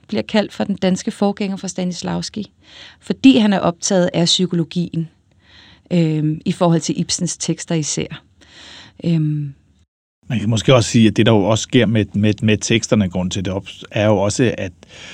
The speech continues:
Speaker 2: teatret for, fra ligesom at have lavet romantiske komedier eller tragedier og kongedramaer, lige pludselig skal begynde at skildre det almindelige menneske. Det vil sige, at teatrets projekt forandrer sig i forhold til en mere form for,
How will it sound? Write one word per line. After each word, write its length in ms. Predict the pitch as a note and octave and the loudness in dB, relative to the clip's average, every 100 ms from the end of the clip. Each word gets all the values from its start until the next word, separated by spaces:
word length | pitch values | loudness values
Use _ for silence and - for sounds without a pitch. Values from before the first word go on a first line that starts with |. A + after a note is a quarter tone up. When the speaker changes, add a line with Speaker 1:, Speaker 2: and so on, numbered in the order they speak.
| - - _ | -20 -20 _
Speaker 2:
teatret 420 | - G#2+ G#2 A2 | -2 0 2 -2
for, 340 | - A#2 G2+ | 0 0 0
fra 260 | - - G#2+ | -2 0 0
ligesom 340 | F#2+ G#2 B2 | 0 0 2
at 100 | F#2+ | 2
have 100 | F2+ | 0
lavet 480 | F#2 E2+ E2 D#2 D#2+ | -4 -4 -6 -8 -8
romantiske 560 | F2+ F#2 G2+ - - F#2+ | -8 -4 -2 -4 -6 -6
komedier 540 | - F#2 G2+ G2 F2+ | -6 -2 0 0 -2
eller 140 | E2+ E2+ | -4 -6
tragedier 540 | - E2+ A2 G2 F#2+ | -10 -2 0 0 -4
og 120 | F2+ | -8
kongedramaer, 960 | - G2+ G#2 A#2 G2 F#2+ G2 F#2 D#2 F#2 - - - - - - | -6 -4 -2 -2 -4 -4 -4 -6 -6 -8 -10 -20 -20 -20 -20 -10
lige 160 | - A#2 | 0 2
pludselig 380 | - A#2+ - A#2 | 4 2 4 0
skal 140 | - | 0
begynde 340 | G#2 F#2 G#2+ G#2 | -4 -4 -4 -4
at 80 | |
skildre 360 | F#2+ - G2+ G#2+ | -4 -2 -2 0
det 100 | G#2 | -2
almindelige 380 | G2+ G#2+ A2+ B2+ | 0 0 -2 -4
menneske. 360 | F#2 F2 F2 | -4 -6 -6
Det 100 | G#2 | -6
vil 100 | G2 | -4
sige, 220 | G2 A2+ G2+ | -4 -2 -2
at 60 | |
teatrets 380 | - G2+ G2 F#2+ | -2 -4 -4 -8
projekt 400 | - G2+ G#2 F2+ - _ _ _ | -8 -4 -4 -6 -12 _ _ _
forandrer 640 | - - - G#2+ A#2 A#2 C3 | -20 -10 -2 0 0 2 0
sig 200 | - F#2 | 2 -2
i 20 | |
forhold 300 | E2+ F#2+ F2 | -2 -4 -4
til 320 | E2+ F2 E2 - | -4 -4 -6 -8
en 140 | F#2 | -12
mere 200 | F2+ G2 | -6 -6
form 240 | G2 F#2 D2+ | -6 -8 -8
for, 160 | F#2 | -12